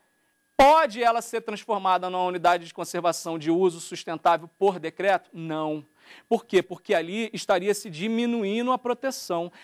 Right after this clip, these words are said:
Aí somente por lei. Ali somente por lei. Poderia até deixar de ser unidade de conservação, o quê? De proteção integral, e passar a ser unidade de conservação de uso sustentável. E passar a ser unidade de conservação de uso sustentável, mas somente por lei.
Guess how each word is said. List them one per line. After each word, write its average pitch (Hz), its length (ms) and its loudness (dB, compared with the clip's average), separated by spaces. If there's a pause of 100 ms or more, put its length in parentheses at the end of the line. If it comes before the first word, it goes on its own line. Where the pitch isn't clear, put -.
Aí 226 240 4
somente 247 720 -6
por 233 260 -2
lei. 202 500 4 (720)
Ali 185 240 4
somente 226 680 -6
por 277 180 -4
lei. 196 340 2 (220)
Poderia 240 560 4
até 269 260 0
deixar 285 400 0
de - 80 -6
ser - 180 -2
unidade 214 360 2
de - 60 -20
conservação, 208 600 -2
o 220 40 -4
quê? 185 120 2
De 160 80 -4
proteção 190 400 -4
integral, 190 400 2 (240)
e 277 120 4
passar 240 500 2
a 269 60 2
ser - 160 -6
unidade 233 320 2
de - 40 -20
conservação 233 540 -4
de 208 80 -6
uso 214 180 -6
sustentável. 196 640 0 (1300)
E 208 100 2
passar 226 380 2
a 233 60 4
ser - 120 -10
unidade 208 380 2
de - 40 -20
conservação 214 540 -4
de 190 80 -6
uso 214 180 -4
sustentável, 214 480 2
mas 190 160 0
somente 196 560 -4
por 226 180 -8
lei. 156 300 -4